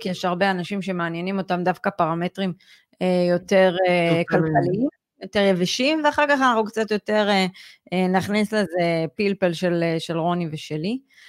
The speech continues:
Speaker 1: אז בוא נתחיל בזה שבסגר השני שהם עכשיו לא מזמן נכנסו אליו, זה לא כמו סגר ראשון,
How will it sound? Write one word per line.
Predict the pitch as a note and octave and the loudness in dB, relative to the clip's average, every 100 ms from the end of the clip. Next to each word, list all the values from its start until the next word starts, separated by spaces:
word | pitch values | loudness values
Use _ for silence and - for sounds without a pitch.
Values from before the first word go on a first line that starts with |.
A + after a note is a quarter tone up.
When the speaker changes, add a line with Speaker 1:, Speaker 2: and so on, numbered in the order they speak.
| - _ | -20 _
Speaker 1:
אז | F3 F3+ E3+ | -4 -4 -2
בוא | A3 | -2
נתחיל | C4 C4+ C#4 | -2 -2 -4
בזה | A#3 G3 A#3+ | -2 0 0
שבסגר | A3+ A3 F3 F#3 - A3 A#3 G#3+ | 0 -2 -2 -4 -2 -2 0 -2
השני | G3 G#3 | 0 -4
שהם | G#3 G#3 F3 | -2 -2 -2
עכשיו | - - G#3 G3 | -2 0 2 2
לא | |
מזמן | G3+ F3 F#3+ F#3+ | 0 0 0 0
נכנסו | F#3 F#3+ F3 - | -2 -4 -6 -4
אליו, | E3 E3 F#3+ C4+ - _ _ - | -2 0 0 -2 -8 _ _ -12
זה | D#3+ G3+ | 0 4
לא | A3+ C#4 | 4 4
כמו | C4 A#3 | 2 0
סגר | A3+ G3 F#3+ | 0 2 2
ראשון, | F3+ - E3+ G#3 | 2 0 -2 -2